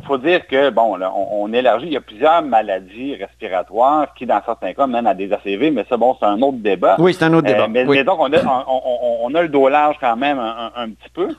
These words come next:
Speaker 1: Et, mais disons que, que, que ça soit des, des, des, des phénomènes vraiment réels au sens où ils sont répandus ou que ça soit anecdotique, ben,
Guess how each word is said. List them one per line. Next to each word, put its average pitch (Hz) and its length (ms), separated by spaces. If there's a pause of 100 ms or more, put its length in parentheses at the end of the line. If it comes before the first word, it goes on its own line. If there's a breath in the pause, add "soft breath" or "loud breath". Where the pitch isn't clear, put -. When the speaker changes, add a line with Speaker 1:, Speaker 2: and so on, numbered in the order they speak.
(280 loud breath)
Speaker 1:
Et, 127 240
mais 123 180
disons 190 240
que, 180 300
que, - 140 (320)
que 208 180
ça 147 180
soit 190 200
des, 123 180
des, 104 300
des, 92 360 (280)
des 117 140 (140)
phénomènes 151 720
vraiment 117 400
réels 131 360
au 110 200
sens 147 240
où 120 60
ils 110 80
sont 110 140
répandus 110 680
ou 208 80
que - 80
ça - 80
soit 147 200
anecdotique, 131 680 (420 soft breath)
ben, 165 240